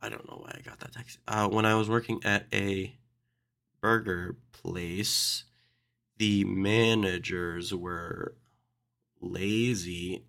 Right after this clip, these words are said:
and didn't do their jobs well. We then, we once had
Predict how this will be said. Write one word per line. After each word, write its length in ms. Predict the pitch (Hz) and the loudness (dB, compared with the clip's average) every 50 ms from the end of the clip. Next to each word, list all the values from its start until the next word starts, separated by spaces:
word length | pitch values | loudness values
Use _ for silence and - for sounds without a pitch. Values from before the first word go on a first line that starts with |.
| _ | _
and 800 | - - 90 87 87 85 82 78 - - - - - - - - - _ _ _ _ _ _ _ _ _ _ _ _ _ _ _ _ _ _ _ _ | -10 -10 -8 -8 -10 -10 -10 -12 -14 -14 -16 -14 -14 -14 -16 -16 -20 _ _ _ _ _ _ _ _ _ _ _ _ _ _ _ _ _ _ _ _
didn't 800 | _ 90 95 95 90 90 87 85 85 80 - - - - - - - - _ _ _ _ _ _ _ _ _ _ _ _ _ _ _ _ _ _ _ _ | _ 0 0 0 2 0 -2 -4 -4 -6 -8 -8 -6 -6 -6 -6 -8 -14 _ _ _ _ _ _ _ _ _ _ _ _ _ _ _ _ _ _ _ _
do 340 | - - 50 50 50 50 - | -10 -6 -6 -4 -4 -6 -6
their 360 | - - - 71 - - - - - _ _ | -8 -8 -8 -8 -8 -8 -10 -14 -18 _ _
jobs 760 | - - - - - 82 76 73 69 69 69 67 - - - - - - - - - | -6 -6 -6 -4 -4 -6 -4 -4 -4 -6 -6 -6 -6 -6 -6 -6 -8 -20 -20 -14 -6
well. 600 | 87 92 90 85 76 65 60 64 58 50 - - _ _ _ _ _ _ _ _ _ _ _ _ _ | -4 -4 -2 -2 -2 -2 -2 -2 -4 -6 -8 -16 _ _ _ _ _ _ _ _ _ _ _ _ _
We 420 | _ - - 92 90 90 85 82 82 | _ -10 -8 -8 -6 -6 -6 -6 -8
then, 600 | 82 - 87 90 90 90 87 87 76 76 - - - _ _ _ _ _ _ _ _ _ _ _ _ _ _ _ _ | -8 -6 -4 -2 -2 -2 -2 -2 -4 -6 -10 -12 -16 _ _ _ _ _ _ _ _ _ _ _ _ _ _ _ _
we 340 | _ 98 95 90 87 90 101 - - _ _ _ _ _ _ _ _ _ _ | _ -8 -6 -4 -4 -6 -8 -10 -16 _ _ _ _ _ _ _ _ _ _
once 640 | - 98 101 98 95 92 65 - - - - - - _ _ _ _ _ _ _ _ _ _ _ _ _ | -6 0 2 2 2 0 0 0 2 2 2 0 -4 _ _ _ _ _ _ _ _ _ _ _ _ _
had 500 | - 101 - 92 90 87 85 85 87 - | -2 0 0 2 2 -2 -2 -4 -8 -12